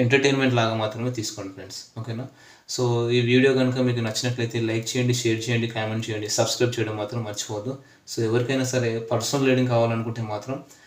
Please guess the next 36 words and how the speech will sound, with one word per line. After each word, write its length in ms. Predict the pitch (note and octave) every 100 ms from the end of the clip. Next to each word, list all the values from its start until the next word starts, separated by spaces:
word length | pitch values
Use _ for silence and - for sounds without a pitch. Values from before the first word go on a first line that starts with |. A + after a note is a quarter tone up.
| - _
డిస్‌ప్లేలో 440 | A#2 A2 - C3+ C3
నా 140 | B2+
ఫోన్ 240 | A#2+ A#2 A#2+
నెంబర్ 260 | B2 B2 A#2+
కనిపిస్తుంది. 480 | A2+ A#2 - B2 C3
మీరు 220 | A2+ A2
దానికి 280 | A2 A2 A2+ G#2 B2 - _ - _ _
ఫోన్, 280 | - B2 B2 B2 A#2
ఆ, 100 | G#2+ G#2 G#2
WhatsApp 400 | G#2 A#2 A#2 B2+
కానీ 220 | B2 A#2+ C3
కాల్ 220 | - A2+ A#2
కానీ 180 | A#2
చేయొచ్చు. 380 | A#2 A2+ A2 - C#3+
డిస్క్రిప్షన్లో 520 | A#2+ - B2+ - B2
కూడా 200 | A#2+ A#2+ C3
నా 120 | C3
ఫోన్ 220 | - A2+
నెంబర్ 220 | A2+ A2+ G#2+
అనేది 180 | A2 A2
మెన్షన్ 280 | G2+ - A2
చేసి 160 | G#2+ G#2+
ఉంటుంది. 300 | G2+ G#2 A#2+ - - -
So, 100 | B2+ A#2
పర్సనల్ 340 | G#2+ A2 C3 B2+
రీడింగ్ 240 | B2 B2 A#2
అమౌంట్, 340 | A2 A#2 B2 B2 B2 A#2+
పర్సనల్ 340 | G#2+ - A#2+
రీడింగ్ 240 | A#2 A#2+ A#2
టైమింగ్స్ 380 | A2 A#2+ B2 -
కూడా 200 | A2 B2+ A2+ A#2+
నేను 160 | A#2
డిస్క్రిప్షన్లో 540 | A2 G#2 A#2+ - A2+ A2+
మెన్షన్ 340 | G#2 G#2 G#2
చేశాను 260 | G2+ - G2
ఫ్రెండ్స్. 240 | C3 C#3